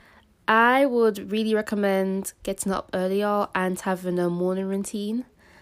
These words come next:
and having a nighttime routine. So morning time and throughout the day, organising yourself to do tasks to get done,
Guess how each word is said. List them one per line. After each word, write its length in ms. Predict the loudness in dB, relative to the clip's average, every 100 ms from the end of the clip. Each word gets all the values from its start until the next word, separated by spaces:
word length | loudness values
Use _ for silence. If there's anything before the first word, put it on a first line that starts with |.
| -20 _
and 160 | -4 -2
having 360 | -4 -4 -2
a 120 | 0 0
nighttime 960 | 0 -2 -4 -8 -12 -12 -14 -6 -4
routine. 600 | -4 -6 -6 -6 -4 -6
So 460 | -4 -2 0 0 -4 -8 _ _ _ _ _
morning 360 | 2 4 4
time 540 | 2 2 2 4 2 0
and 380 | 0 0 -2 -6
throughout 360 | -8 -2 -2
the 80 | -2
day, 520 | 0 2 2 2 -2 -6 _ -20 _ _
organising 460 | 2 4 2 2 0
yourself 460 | 0 0 0 0
to 100 | -4
do 140 | -4 -4
tasks 580 | -2 0 2 0 -6 -6
to 80 |
get 260 | -4 -4 -2
done, 340 | 0 0 -2